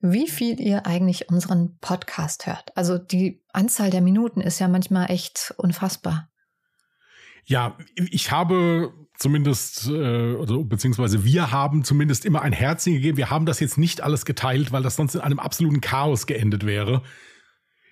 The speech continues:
Speaker 2: Deswegen, aber wir haben alle, wir, wir sehen das alles und wir freuen uns wirklich sehr, sehr darüber.
Speaker 1: Ja. Und es ist sehr erstaunlich, wie viele Minuten wir überhaupt generell schon Podcast hochgeladen haben. <laughs>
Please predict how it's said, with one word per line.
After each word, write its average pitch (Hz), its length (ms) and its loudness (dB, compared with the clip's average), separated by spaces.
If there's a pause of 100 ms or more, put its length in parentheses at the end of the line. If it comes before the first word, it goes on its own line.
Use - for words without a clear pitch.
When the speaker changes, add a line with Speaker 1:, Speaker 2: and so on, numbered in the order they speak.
(100)
Speaker 2:
Deswegen, 151 260 0
aber 127 120 2
wir 113 100 0
haben 175 120 0
alle, 170 200 0
wir, 131 160 2
wir 123 80 2
sehen 175 220 2
das 180 180 0
alles 165 260 0
und 120 120 2
wir 123 100 0
freuen 123 220 0
uns 110 160 0
wirklich 104 240 -6
sehr, 107 160 -2
sehr 87 160 -4
darüber. 80 480 -16
Speaker 1:
Ja. 185 260 -2 (340)
Und 226 160 0
es 220 140 0
ist 196 120 -2
sehr 214 100 -2
erstaunlich, 208 440 -2
wie 180 60 0
viele 180 180 0
Minuten 196 360 2
wir 180 60 4
überhaupt 175 420 -2
generell 170 340 0
schon 285 180 -4
Podcast 180 500 -4
hochgeladen 202 580 0
haben. 190 440 0
<laughs> 320 60 -8